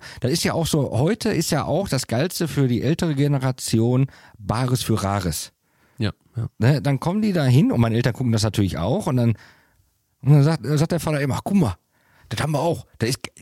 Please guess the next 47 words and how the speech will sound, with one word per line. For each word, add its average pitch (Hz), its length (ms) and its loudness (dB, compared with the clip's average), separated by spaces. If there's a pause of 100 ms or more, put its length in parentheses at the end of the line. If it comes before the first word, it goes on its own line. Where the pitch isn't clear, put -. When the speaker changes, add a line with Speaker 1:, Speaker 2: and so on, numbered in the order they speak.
(200)
Speaker 1:
ist 160 100 -12
genauso 226 720 0
viel 208 260 -4
wert“, 175 220 0
wo 135 80 4
du 131 80 2
denkst 139 180 2
so 139 80 0
manchmal, 120 300 -2
„Alter, 113 180 -2 (300)
nein, 107 280 2
habt 110 200 -4
ihr 98 40 0
nicht.“ 90 320 -4 (160)
Ist 127 140 -6
genauso 156 340 0
wie 165 120 2
der, 147 180 0
wenn 147 80 2
du 143 60 2
bei 135 120 -2
eBay 143 220 0
siehst, 90 180 -6
„Guck 143 120 -2
mal, 135 80 2
das 107 160 -8
gleiche 117 220 -4
habe 113 100 -2
ich - 100 -4
auch. 143 200 -2 (200)
Guck - 120 -2
mal, 101 60 2
das 90 80 -6
steht - 220 -2
da 143 80 2
für 120 180 0
fünftausend 175 640 -2
Euro 170 280 0
drin.“ 98 160 -4
Ja, 226 200 -2
das 135 120 -2
steht 151 260 -2
da 143 80 0
für 123 140 -2
fünftausend 147 500 -4
Euro 196 180 0
drin. 117 240 0